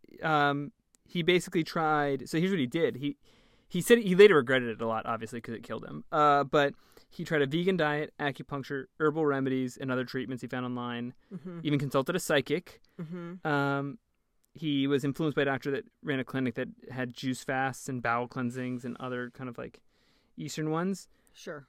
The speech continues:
Speaker 1: Um, and for nine months he tried that, and it was totally ineffective.
Speaker 2: Yeah, on the preventative side,
Speaker 1: Sure.
Speaker 2: a lot of that feels like, I love that for him.
Speaker 1: Yes.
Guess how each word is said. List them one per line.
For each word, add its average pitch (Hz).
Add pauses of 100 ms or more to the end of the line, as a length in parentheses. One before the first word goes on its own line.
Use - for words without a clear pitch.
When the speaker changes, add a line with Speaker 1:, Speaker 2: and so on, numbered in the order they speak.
Speaker 1:
Um, 127
and 135
for 143
nine 147
months 151
he 147
tried 135
that, 117 (180)
and 120
it 123
was 117 (440)
totally 127
ineffective. 143
Speaker 2:
Yeah, 349
on 226
the 226
preventative 190
side, 254 (240)
Speaker 1:
Sure. -
Speaker 2:
a 202
lot 185
of 160
that -
feels 143
like, 147
I 165
love 156
that 135
for 135
him. 139 (160)
Speaker 1:
Yes. -